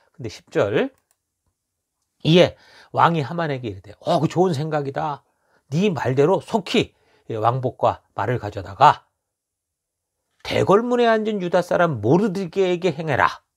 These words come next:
네가 말한 건 하나도 빼지 말고 속히 행하라." 이렇게 말하는 겁니다. 그러니까 자기가 죽이려고 하던 그 사람을 데려다가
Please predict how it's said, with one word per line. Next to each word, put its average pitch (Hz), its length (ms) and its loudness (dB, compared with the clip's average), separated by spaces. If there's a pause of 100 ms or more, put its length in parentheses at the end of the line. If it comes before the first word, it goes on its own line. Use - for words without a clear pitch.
(1040)
네가 175 380 6
말한 143 300 2
건 208 120 4
하나도 294 440 0
빼지 214 200 -2
말고 175 300 -4 (320)
속히 - 400 -8
행하라." 226 180 0
이렇게 120 240 -6
말하는 147 400 -4
겁니다. 107 300 -16 (760)
그러니까 - 160 0
자기가 208 300 2
죽이려고 208 480 2
하던 214 200 2
그 151 140 -2
사람을 196 340 0
데려다가 165 720 2